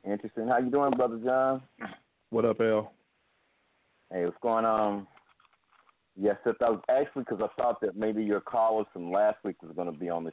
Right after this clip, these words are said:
Speaker 1: show, or rather the host that you had, that they were going to be on the show. So today I was kinda like, um, looking forward to hearing from them and hearing some of their responses and coming over from last week's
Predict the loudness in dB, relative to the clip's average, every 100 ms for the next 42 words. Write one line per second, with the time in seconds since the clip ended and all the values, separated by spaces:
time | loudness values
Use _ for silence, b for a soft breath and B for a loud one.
0 | -2 -2 2 0 2 0 -2 -4 -2 0
1 | 0 -2 -10 -8 -8 -4 -2 -2 -4 _
2 | _ b b _ _ -4 -4 2 2 2
3 | 2 2 2 -2 -6 -4 0 0 -2 -8
4 | _ 0 4 4 2 -2 -6 -6 -4 0
5 | 2 0 -2 -2 0 2 0 -2 _ _
6 | -2 0 2 2 -2 -8 -14 -20 _ _
7 | _ _ _ -4 0 -2 2 2 2 0
8 | -6 -2 0 0 -2 -4 -4 -2 -4 -4
9 | -6 -6 -4 -4 -4 -2 0 0 -2 -8
10 | -6 -2 -2 -4 -12 -10 -4 -2 0 0
11 | -2 -4 -12 _ _ _ -6 -4 0 2
12 | 2 0 -10 -16